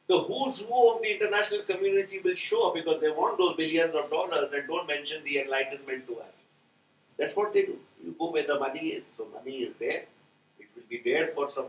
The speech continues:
more years. So you will have this dichotomy of glitter on the one hand, extraordinary glitter on one hand, and a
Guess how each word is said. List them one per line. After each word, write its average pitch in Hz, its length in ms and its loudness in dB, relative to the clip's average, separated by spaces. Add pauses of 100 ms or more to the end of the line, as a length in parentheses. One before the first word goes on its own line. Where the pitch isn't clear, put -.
more 127 220 -6
years. 131 380 -4 (540)
So 123 80 -4
you 120 260 -8
will 202 240 -2
have 170 220 -4
this 160 200 -4
dichotomy - 760 -4 (400)
of 117 200 -6 (120)
glitter 214 420 4
on - 120 -2
the - 120 -2
one 143 200 -2
hand, - 260 -10
extraordinary 135 840 0
glitter 104 480 -10 (460)
on 101 140 -12
one 117 180 0
hand, 104 280 -6 (340)
and 101 140 -10
a 123 80 -6